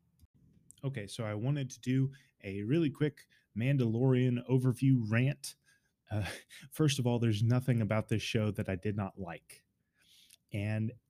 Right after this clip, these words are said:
everything about this show I loved a hundred percent, um, except for maybe that the, the seasons are so short and the, the episodes are a tad bit shorter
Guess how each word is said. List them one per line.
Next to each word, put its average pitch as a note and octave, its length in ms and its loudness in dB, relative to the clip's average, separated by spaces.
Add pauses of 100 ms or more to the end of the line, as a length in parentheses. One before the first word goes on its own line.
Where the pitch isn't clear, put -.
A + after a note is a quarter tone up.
(460)
everything A#2+ 420 2
about G#2 240 0
this G#2 120 -2
show G#2 540 0
I G2+ 180 -2
loved G2 440 -2
a G2 60 -4
hundred F#2+ 280 -2
percent, - 600 -6 (420)
um, G#2+ 380 -2 (460)
except - 420 -2
for G2+ 540 -2
maybe G2+ 340 0
that F#2+ 300 -4 (320)
the, G2+ 260 -2
the G2 100 -2
seasons G2+ 560 2
are F#2+ 100 -4
so G2 220 -2
short G2+ 380 -6 (480)
and F#2+ 240 -2
the, F#2+ 260 -4
the A2+ 140 -6
episodes G#2+ 460 -2
are G2 60 0
a F2 60 -4
tad G2+ 280 0
bit G2 160 -8
shorter G2+ 400 -4